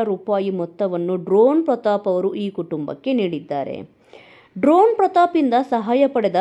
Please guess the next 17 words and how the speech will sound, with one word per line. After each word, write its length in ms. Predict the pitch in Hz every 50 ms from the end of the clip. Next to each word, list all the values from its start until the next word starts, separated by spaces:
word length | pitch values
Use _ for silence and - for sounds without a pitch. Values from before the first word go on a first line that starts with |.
| 214 226 -
ಕುಟುಂಬ 400 | - 233 220 226 233 233 214 185 175 165 202 254 294 269 196
ಡ್ರೋನ್ 320 | 170 196 226 269 311 370 392
ಪ್ರತಾಪ್ನ 440 | 381 320 302 - 294 285 285 247 226
ಬಗ್ಗೆ 380 | 196 185 180 165 170 208 269 294
ಹೀಗೆ 300 | 220 220 208 185 214 254
ಹೇಳಿದ್ದಾರೆ. 560 | 247 214 180 170 160 151 156 151 147 143 139 139 - - - - - - _ -
"ನಿಜವಾಗಿಯೂ 800 | 247 311 311 381 453 453 415 403 359 330 269 294 262 247 247 285 330 381 415 - - _ _ _ _
ಹೇಳುವವರು 680 | 226 254 277 320 359 392 359 349 302 262 240 226 262
ತುಂಬ 340 | 262 277 - 247 247 254 254 285
ಜನ 200 | 269 269 220 208 240 226
ಇರ್ತಾರೆ, 600 | 185 170 165 165 - - 175 160 156 151 - - - _
ಆದರೆ 440 | - - 349 427 392 359 294 294 320
ನೀವು 360 | 294 277 277 285 285 262 262 254 262
ತುಂಬ 280 | - 277 277 285 294 311 311 311
ಗ್ರೇಟ್ 380 | 233 - 214 196 196 190 190 190
ಸರ್, 340 | - - 190 170 160 156 - - - - - - - -
ಹೇಳಿದ 340 | - 339 381 415 403 440